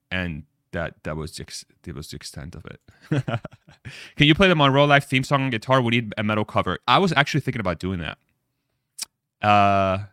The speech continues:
I'm gonna look into it. I'll definitely do it. I definitely, definitely do it. For sure. Yeah, Strat. I, I, I used to hate Strats for some reason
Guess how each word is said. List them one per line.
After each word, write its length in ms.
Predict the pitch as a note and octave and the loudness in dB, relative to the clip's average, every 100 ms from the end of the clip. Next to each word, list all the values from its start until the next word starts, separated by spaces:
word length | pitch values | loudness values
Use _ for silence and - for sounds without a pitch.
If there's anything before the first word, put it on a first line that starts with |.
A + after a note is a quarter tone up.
| _ _ _ _ - | _ _ _ _ -10
I'm 100 | A2+ | -4
gonna 120 | G#2 | -2
look 200 | F#2 F2+ | -4 -6
into 200 | D2 C#2 | -12 -14
it. 120 | C2+ _ _ _ _ _ _ | -16 _ _ _ _ _ _
I'll 60 | - | -10
definitely 380 | F2+ - D#2+ A1 | -10 -10 -12 -12
do 40 | |
it. 140 | - - _ _ _ _ _ _ _ _ _ _ | -18 -20 _ _ _ _ _ _ _ _ _ _
I 60 | E2 | -10
definitely, 360 | E2+ E2+ F2+ | -8 -8 -10
definitely 380 | D#2+ D#2 D2 - | -12 -14 -16 -16
do 80 | A1+ | -20
it. 100 | - _ _ _ _ _ _ _ _ _ _ _ _ _ _ _ | -20 _ _ _ _ _ _ _ _ _ _ _ _ _ _ _
For 120 | - E2 | -14 -12
sure. 320 | - - - _ _ _ _ _ _ _ _ _ _ - | -12 -14 -18 _ _ _ _ _ _ _ _ _ _ 0
Yeah, 220 | F#2+ D#2+ - | 0 0 -12
Strat. 420 | - - G#2 G2 - | -10 0 4 4 4
I, 160 | G2 G2+ | 0 2
I, 200 | G#2+ G#2+ | 2 2
I 80 | A2+ | 0
used 220 | C3 - | 0 0
to 60 | |
hate 180 | C3 B2+ | -4 -4
Strats 360 | - - F#2+ G#2 | -6 -2 -2 -2
for 140 | - | -6
some 240 | A#2+ B2+ C#3 | -6 -6 -6
reason 320 | C#3+ E3+ | -8 -10